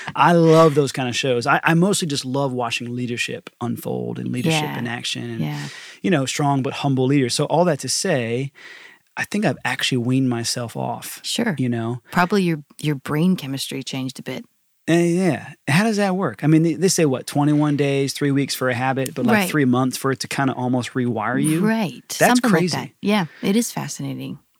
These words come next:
Speaker 2: Which, and I think it's really important to remember that too, where speaking from my own experience, I think a, through a lot of my life, I've tended to fall back on spiritual jargon to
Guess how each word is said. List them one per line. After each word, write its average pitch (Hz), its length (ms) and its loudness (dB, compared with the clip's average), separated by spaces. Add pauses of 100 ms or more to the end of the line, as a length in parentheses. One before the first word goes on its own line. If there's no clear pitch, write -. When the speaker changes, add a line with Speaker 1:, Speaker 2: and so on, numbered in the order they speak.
(200)
Speaker 2:
Which, - 340 2 (220)
and 233 100 6
I 247 60 6
think 302 160 -2
it's - 160 -2
really 220 140 2
important 185 400 -2
to 170 120 -4
remember 170 380 2
that 147 260 -2
too, 147 260 -2
where 151 360 -4 (920)
speaking 190 300 0
from 180 100 -4
my 170 160 2
own 180 100 2
experience, 160 560 0
I 165 100 -6
think 202 220 -2
a, 165 160 -2 (240)
through 202 160 2
a 185 40 4
lot 170 240 4
of 240 40 4
my 247 140 4
life, 240 260 2
I've 170 140 -4
tended 185 340 2
to 160 300 2
fall 156 340 0
back 151 300 0
on 143 320 0
spiritual 160 640 -4
jargon 170 640 0 (220)
to 165 460 4